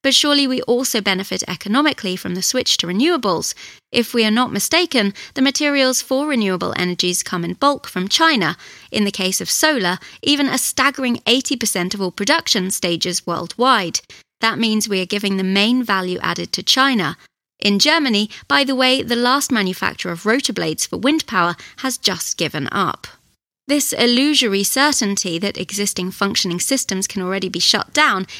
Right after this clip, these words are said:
if only the right linear plans for the future are in place is a daring process.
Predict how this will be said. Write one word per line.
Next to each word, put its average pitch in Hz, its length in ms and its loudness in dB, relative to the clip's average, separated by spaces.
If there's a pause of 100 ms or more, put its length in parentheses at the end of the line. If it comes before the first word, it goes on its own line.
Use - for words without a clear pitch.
if 226 160 -2
only 220 180 2
the 185 120 0
right 190 180 2
linear 247 340 2
plans 180 320 0
for - 80 -10
the 170 80 -6
future - 420 -2
are 160 160 0
in 160 120 -6
place 240 420 0
is 208 100 -2
a 208 60 -2
daring 185 480 0
process. - 720 -2